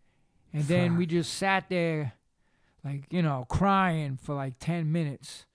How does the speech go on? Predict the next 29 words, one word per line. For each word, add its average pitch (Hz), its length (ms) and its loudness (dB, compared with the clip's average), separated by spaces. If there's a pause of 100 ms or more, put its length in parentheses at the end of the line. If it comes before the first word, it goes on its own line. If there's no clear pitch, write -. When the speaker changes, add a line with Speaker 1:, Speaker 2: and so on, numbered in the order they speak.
(180)
Speaker 1:
not 160 220 0
saying 143 420 -2
nothing. - 380 -4 (220)
Speaker 2:
Yeah. 120 360 -4 (440)
Speaker 1:
And 139 120 -6
that's 165 200 -4
how 196 120 2
I 196 100 0
ended 202 320 -4
the 202 60 -8
book. 226 300 -4 (1000)
Speaker 2:
Fuck, 117 300 -12
man. 107 560 -10
Speaker 1:
You 147 140 -10
know? 160 340 -8 (540)
Forgiven. 180 560 0
Speaker 2:
It's - 120 -12
fucking 135 300 -2
heavy, 123 320 4
man. 113 300 -4 (680)
Speaker 1:
You 180 100 -8
know, 170 80 -4
I 151 60 -6
had 170 220 -8
to 160 60 -12
forgive 165 420 -8
her. 160 160 -8 (1900)
But, 156 300 -10
uh, 156 380 -10